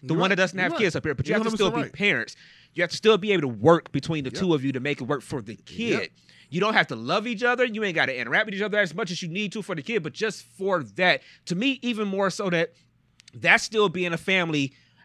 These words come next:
Speaker 1: outside of the fact that y'all just chose to stay together for the kid,
Speaker 2: Mm-hmm.
Speaker 1: 'cause you chose to be parents.
Speaker 2: Mm-hmm.
Speaker 1: And I think that's,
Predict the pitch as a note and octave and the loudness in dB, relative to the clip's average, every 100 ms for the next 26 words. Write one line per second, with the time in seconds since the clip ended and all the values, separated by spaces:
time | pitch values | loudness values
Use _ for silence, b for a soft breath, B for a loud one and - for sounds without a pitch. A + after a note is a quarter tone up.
0 | b D#3+ E3 - E3 D#3 D3+ F#3+ C#3+ C3 | b 2 2 4 2 2 0 -2 -2 -2
1 | E3 D3+ C#3+ - C#3+ C3 - D#3+ C3 C3 | -2 0 -2 -4 -6 -6 -2 -2 0 -2
2 | A#2+ - A2+ - E3+ A2 G2 A#2 G2+ G2 | -4 -6 -12 -6 -2 -2 -6 -14 -10 -2
3 | - E3 E3 G#3+ F#3 D3+ B2+ A#2+ - - | -2 -2 -6 -4 -6 -6 -10 -12 -12 -8
4 | F#3 C#3+ - - E2+ E2+ F2 B B C#3+ | -4 -4 -4 -12 -16 -18 -20 B B 0
5 | F3 F#3 A2+ D3+ F3+ D#3+ | 2 0 -2 2 2 0